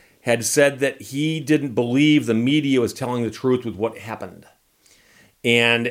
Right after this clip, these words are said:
as a result of that, the families of the victims alleged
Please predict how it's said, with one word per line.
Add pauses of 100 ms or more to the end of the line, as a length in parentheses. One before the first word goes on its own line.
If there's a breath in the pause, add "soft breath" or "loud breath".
as
a
result
of
that,
the
families
of
the
victims
alleged